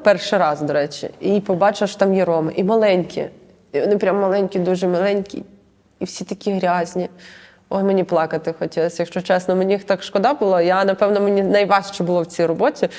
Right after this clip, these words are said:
на полігон приїжджати, то бачити маленьких дітей. Бо я як мама, мені хотілося, пацани казали, «Треба їхати, бо вона зараз парочку викраде звідти». <laughs> І ти їдемо геть звідси. І я, насправді, коли туди приїжджаю, я постійно малим, то цукерки, то ще щось, е,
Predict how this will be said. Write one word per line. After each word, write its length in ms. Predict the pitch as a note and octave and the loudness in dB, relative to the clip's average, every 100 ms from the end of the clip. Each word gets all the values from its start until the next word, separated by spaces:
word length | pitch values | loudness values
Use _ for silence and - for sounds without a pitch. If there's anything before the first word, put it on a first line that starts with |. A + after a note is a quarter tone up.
| - - | -16 -2
на 100 | F#3+ | 2
полігон 380 | G3 F#3+ F3+ F3 | 4 4 2 2
приїжджати, 480 | E3+ D#3+ D#3+ D#3+ D#3+ | 2 2 2 0 -2
то 100 | F3 | 0
бачити 340 | G3 F#3+ - | 0 0 -2
маленьких 400 | F3+ F3 E3+ E3+ | 2 2 0 -2
дітей. 420 | D#3+ D#3 - - - | -4 -6 -8 -8 -8
Бо 200 | D#3+ F#3+ | -2 2
я 180 | G#3+ G#3 | 2 2
як 180 | G3+ | 0
мама, 300 | G3+ A3+ C4 | 0 2 2
мені 200 | G3 F#3 | 2 2
хотілося, 480 | F3+ F#3+ G3+ F#3+ F3 | 0 0 2 2 0
пацани 320 | G3 - G#3 | -2 0 0
казали, 320 | G#3+ G3 F#3 F#3 - - - - | 2 4 4 2 -4 -16 -2 4
«Треба 260 | B3+ A#3 | 6 6
їхати, 340 | B3 D#4+ - G3+ | 4 2 2 2
бо 100 | A3 | 4
вона 220 | A#3+ C4+ | 6 6
зараз 300 | B3+ D4+ - - A3 A3 - | 4 2 -4 -2 0 0 4
парочку 380 | B3 B3 - | 4 4 4
викраде 340 | A3 A#3 G#3 A#3+ | 4 4 4 6
звідти». 540 | A3 C4+ - - D#4 - G4+ G4 | 6 4 2 -2 -2 2 4 6
<laughs> 0 | |
І 80 | F#4+ | 4
ти 140 | D#4+ | 6
їдемо 380 | D4+ D#4 D#4 D#4 | 6 6 6 6
геть 240 | C4+ A3 | 6 4
звідси. 300 | G3 G3+ - - - - - | 0 -6 -8 -14 -14 -14 -2
І 100 | F#3 | 2
я, 340 | G#3+ A#3 A3 | 4 4 4
насправді, 600 | G3 G3 G3+ - A#3 G#3 | 2 2 2 2 2 2
коли 220 | A3 G#3 F#3+ | 2 2 2
туди 300 | - F#3 G3+ | 0 0 2
приїжджаю, 600 | G3 F#3 F3+ A3+ C4+ F3 | 2 2 2 2 2 2
я 80 | F#3 | -2
постійно 480 | - - - F3 E3 | -4 -4 0 0 2
малим, 280 | D#3+ D#3 D#3 | 2 0 0
то 140 | F#3 | -4
цукерки, 580 | F#3 F3+ G3 G#3 G#3 F3+ | -4 -2 2 2 0 -4
то 140 | E3 | -2
ще 260 | D#3+ G3 G3+ | 0 0 0
щось, 460 | - F3+ F3+ - | 2 0 0 -4
е, 220 | - E2+ | 0 0